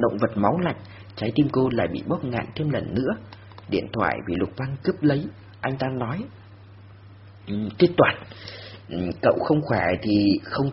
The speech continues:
tới cũng không sao, tôi biết cậu không khỏe nên không làm khó cậu đâu. Cậu đừng để ý đến lời của Thường Dương, cậu ta uống nhiều quá rồi." "Ừ, chưa, cậu ấy đã uống nhiều,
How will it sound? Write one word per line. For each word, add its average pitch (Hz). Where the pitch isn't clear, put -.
tới 139
cũng -
không 165
sao, 147
tôi 135
biết 180
cậu -
không 151
khỏe 113
nên 135
không 135
làm 101
khó 110
cậu -
đâu. -
Cậu 110
đừng 104
để 87
ý 101
đến 139
lời 117
của 98
Thường 92
Dương, 123
cậu 95
ta 110
uống 123
nhiều 117
quá 123
rồi." 123
"Ừ, 90
chưa, 131
cậu 127
ấy 151
đã 120
uống 131
nhiều, 123